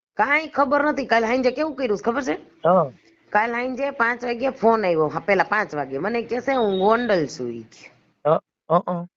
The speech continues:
Speaker 1: પછી મને કે, "હું હાંજે આવું છું," ઈ કે. હાંજે ફોન નો,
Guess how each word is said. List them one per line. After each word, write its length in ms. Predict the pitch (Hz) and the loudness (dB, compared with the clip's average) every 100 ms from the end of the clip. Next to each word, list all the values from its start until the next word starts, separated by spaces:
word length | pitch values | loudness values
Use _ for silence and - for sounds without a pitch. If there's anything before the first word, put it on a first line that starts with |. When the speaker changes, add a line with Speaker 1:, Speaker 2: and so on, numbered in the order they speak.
| _ _ _ - | _ _ _ -2
Speaker 1:
પછી 280 | 190 226 226 | -2 0 -2
મને 240 | 240 254 | 0 -2
કે, 160 | 247 262 | 2 4
"હું 200 | 247 214 | 4 4
હાંજે 360 | 202 240 233 180 | 4 2 0 2
આવું 340 | 151 139 120 | 2 2 -2
છું," 200 | 113 131 | -8 -8
ઈ 220 | 127 127 127 | -6 -8 -10
કે. 60 | 143 | -8
હાંજે 440 | 135 202 240 233 | -2 -2 0 -2
ફોન 260 | 226 240 240 | -2 0 0
નો, 180 | 240 | 0